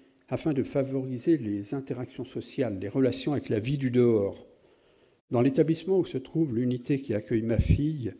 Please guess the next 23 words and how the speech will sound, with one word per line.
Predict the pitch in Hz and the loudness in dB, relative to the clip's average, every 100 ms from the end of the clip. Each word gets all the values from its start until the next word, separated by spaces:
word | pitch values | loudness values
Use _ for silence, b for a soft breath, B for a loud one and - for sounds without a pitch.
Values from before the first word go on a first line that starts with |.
| B B B B B _ - | B B B B B _ -4
il | 120 | 4
y | 143 | 6
avait | 170 | 8
une | 165 113 | 8 6
machine | 139 - - 156 | 4 2 0 0
à | 139 | 0
café, | 123 101 - 117 120 - - b b - | -4 -6 -4 -4 -4 -10 -20 b b -6
idéalement | 143 160 151 135 135 | 2 4 6 2 2
située | - 120 - 113 110 - - b b - | -4 -8 0 0 -2 -10 -20 b b -12
au | 117 | -6
carrefour | 139 - - 180 143 | -4 -4 -2 -2 -2
du | 95 | -2
passage | 131 127 147 131 | -2 0 -2 0
des | 110 | -2
patients | - 117 - 147 | -2 -4 -2 -4
des | 143 101 | -4 -6
différents | 120 - 127 120 | -2 2 2 2
services, | - 98 98 117 - - - b b b - | -2 -2 -2 -4 -6 -12 -20 b b b -6
ceux | 131 | -2
qui | 117 123 | 2 4
allaient | 120 123 | 6 6
en | 117 | 2
kiné, | - 110 113 | -4 -4 0